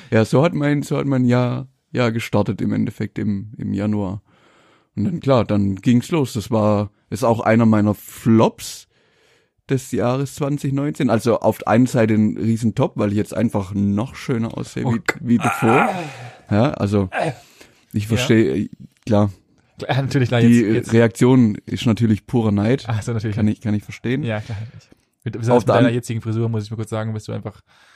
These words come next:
Speaker 2: also
Speaker 1: Höchst,
Speaker 2: dass da noch
Speaker 1: höchst
Speaker 2: nicht,
Speaker 1: erotisch.
Speaker 2: dass da noch nicht Calvin Klein oder, äh,
Speaker 1: Die, die haben
Speaker 2: Jean
Speaker 1: alle
Speaker 2: Paul
Speaker 1: schon
Speaker 2: Gaultier
Speaker 1: angefragt.
Speaker 2: angerufen
Speaker 1: Alle
Speaker 2: hat
Speaker 1: schon
Speaker 2: und gesagt hat,
Speaker 1: angefragt,
Speaker 2: ach so,
Speaker 1: aber
Speaker 2: abgelehnt, weil zu wenig bezahlt.
Speaker 1: Nee, nee, nee, die hätt-, die hätten ja mehr bezahlt wie alle anderen, aber ich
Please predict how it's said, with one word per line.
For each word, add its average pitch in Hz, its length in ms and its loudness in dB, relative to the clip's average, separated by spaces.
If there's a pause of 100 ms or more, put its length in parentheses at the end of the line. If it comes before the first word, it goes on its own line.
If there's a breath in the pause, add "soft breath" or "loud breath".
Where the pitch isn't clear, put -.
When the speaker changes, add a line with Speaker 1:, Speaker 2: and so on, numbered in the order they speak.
(200 soft breath)
Speaker 2:
also 113 260 -8
Speaker 1:
Höchst, 143 160 2
Speaker 2:
dass 131 80 4
da - 60 2
noch 139 60 6
Speaker 1:
höchst 147 160 4
Speaker 2:
nicht, - 80 -2
Speaker 1:
erotisch. 120 420 2
Speaker 2:
dass 120 160 -2
da 135 180 -2
noch 131 360 -2
nicht 127 160 -8
Calvin 127 340 -4
Klein 123 580 -10
oder, 110 1000 -8
äh, - 280 -20 (160)
Speaker 1:
Die, 165 220 4
die 139 160 2
haben 147 120 4
Speaker 2:
Jean 147 80 2
Speaker 1:
alle 160 100 4
Speaker 2:
Paul - 80 0
Speaker 1:
schon 151 100 2
Speaker 2:
Gaultier 143 160 4
Speaker 1:
angefragt. 131 240 -2
Speaker 2:
angerufen 131 300 -8
Speaker 1:
Alle 131 120 2
Speaker 2:
hat 127 60 -2
Speaker 1:
schon 117 120 -2
Speaker 2:
und 110 140 0
gesagt 117 60 -2 (100)
hat, 107 60 -6
Speaker 1:
angefragt, - 240 -8
Speaker 2:
ach 110 120 -4
so, 107 60 0
Speaker 1:
aber 95 160 0 (300)
Speaker 2:
abgelehnt, 107 340 -8
weil 101 140 -6
zu 107 100 -12
wenig 101 220 -10
bezahlt. 101 300 -14 (140)
Speaker 1:
Nee, 135 440 6
nee, 123 160 4
nee, 135 180 2
die 107 160 0
hätt-, 104 200 -2
die 107 100 0
hätten 101 120 2
ja 98 120 0
mehr 98 300 0
bezahlt 104 360 0
wie 101 120 0
alle 101 200 0
anderen, 110 300 2
aber 98 340 0 (420)
ich - 280 -8